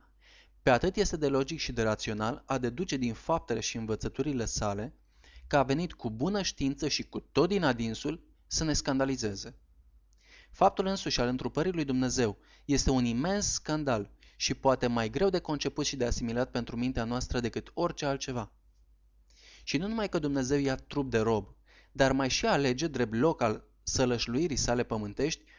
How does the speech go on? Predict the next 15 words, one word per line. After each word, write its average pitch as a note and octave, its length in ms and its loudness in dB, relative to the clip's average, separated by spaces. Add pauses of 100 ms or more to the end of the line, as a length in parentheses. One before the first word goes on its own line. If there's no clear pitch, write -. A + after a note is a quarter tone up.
(160)
o E3 120 0
țărișoară E3 500 0
neînsemnată D3+ 720 -2
și - 160 -2
învinsă C3+ 640 -2 (340)
și - 480 0 (260)
acolo D#3 540 2
se - 180 -2
naște B2 480 0
într-o C3 220 -2
familie B2+ 420 2
dintre A2 320 -2
cele D#3+ 240 -4
mai E3+ 200 -2
simple, C#3 480 -4